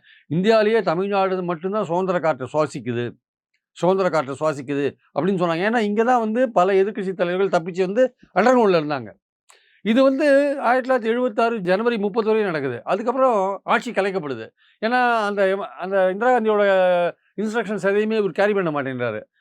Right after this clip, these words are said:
So ஆட்சியவே கலைச்சிடுறாங்க. ஆட்சியை கலைச்ச பிறகு, அ, அதுக்குள்ள தான் காமராஜர் இறந்து போயிடுறாரு இல்லையா?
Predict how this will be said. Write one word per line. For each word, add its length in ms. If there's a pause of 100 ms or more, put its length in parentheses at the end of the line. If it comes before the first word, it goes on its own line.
(140)
So 160
ஆட்சியவே 580
கலைச்சிடுறாங்க. 680 (100)
ஆட்சியை 400
கலைச்ச 340
பிறகு, 640 (340)
அ, 60 (600)
அதுக்குள்ள 360
தான் 220
காமராஜர் 200
இறந்து 260
போயிடுறாரு 320
இல்லையா? 360